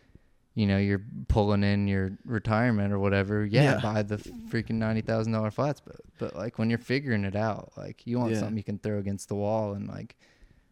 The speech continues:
Speaker 1: like, literally, like, laugh at it. That's what, like,
Speaker 2: Yeah.
Speaker 1: that's actually what you want. You don't wanna care at all because that's how you'll figure out the most, I think.
Speaker 2: And you're able to access, I think, a lot of water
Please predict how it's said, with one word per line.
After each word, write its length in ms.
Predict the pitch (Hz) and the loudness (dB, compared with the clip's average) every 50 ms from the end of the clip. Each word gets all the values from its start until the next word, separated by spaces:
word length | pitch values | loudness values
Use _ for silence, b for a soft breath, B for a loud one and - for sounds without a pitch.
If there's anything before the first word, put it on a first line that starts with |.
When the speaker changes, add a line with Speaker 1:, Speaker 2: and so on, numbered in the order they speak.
| b _ _ | b _ _
Speaker 1:
like, 200 | - 104 98 - | -12 -12 -12 -6
literally, 400 | 107 110 123 123 123 113 107 104 | 0 2 4 4 4 4 2 2
like, 260 | 95 98 98 95 - | 2 0 -2 -2 -2
laugh 360 | 104 95 95 104 123 - - | -4 -4 0 0 0 0 -2
at 160 | - - - - | -8 -16 -18 -18
it. 140 | - - _ _ 120 | -20 -20 _ _ -10
That's 240 | 120 117 117 123 - | -4 -4 -4 -4 -4
what, 120 | 131 123 - _ | -6 -8 -8 _
like, 140 | - 113 101 - | -6 -6 -6 -4
Speaker 2:
Yeah. 80 | - 113 | -2 0
Speaker 1:
that's 200 | 117 123 - - | 0 0 0 -2
actually 520 | 127 127 - 123 123 123 - - - 107 101 | -6 -4 -2 -2 -2 -2 -4 -4 -4 -4 -2
what 160 | 98 98 92 | -4 -4 -6
you 120 | 104 98 | -8 -8
want. 320 | 98 107 107 - - - - | -8 -8 -8 -8 -10 -12 -10
You 100 | 117 113 | -8 -4
don't 200 | 107 113 117 117 | -2 -2 -2 -2
wanna 200 | 104 123 117 113 | -2 -2 -4 -4
care 300 | 98 - 110 107 104 - - _ | -4 -2 -2 -2 -2 -4 -8 _
at 200 | 110 110 113 107 | -8 -4 -2 0
all 300 | 107 104 - - 113 - b b b b b b b b b b b | 0 -2 -2 -6 -10 -12 b b b b b b b b b b b
because 420 | - - - - 104 107 101 95 95 | -12 -8 -2 0 2 2 2 0 0
that's 200 | 104 107 104 - | -2 -2 0 -2
how 100 | - 104 | -4 -4
you'll 140 | 107 107 107 | -4 -6 -10
figure 380 | - - 120 113 104 107 104 101 | -6 -2 -2 0 0 0 0 2
out 220 | 98 101 107 - | 2 0 0 -2
the 40 | 110 | -6
most, 400 | 104 101 95 - 110 - - - | -8 -8 -10 -12 -14 -14 -14 -12
I 100 | - 110 110 | -10 -10 -10
think. 360 | - - 90 - - - - - | -10 -12 -14 -14 -14 -12 -6 -4
Speaker 2:
And 160 | 127 135 139 | -2 0 2
you're 100 | 139 131 | 2 2
able 180 | 127 120 123 120 | 2 2 2 0
to 60 | 113 | 2
access, 440 | 107 110 107 - - 120 113 - - | 0 0 -2 -4 -6 -6 -6 -6 -6
I 80 | - | -8
think, 220 | - - 110 - - | -6 -6 -6 -6 -4
a 40 | 104 | 0
lot 240 | 107 107 104 101 | 2 2 4 2
of 60 | 101 104 | 2 2
water 520 | 104 101 104 104 101 104 104 95 104 117 | 2 2 2 2 2 0 0 -2 -2 -4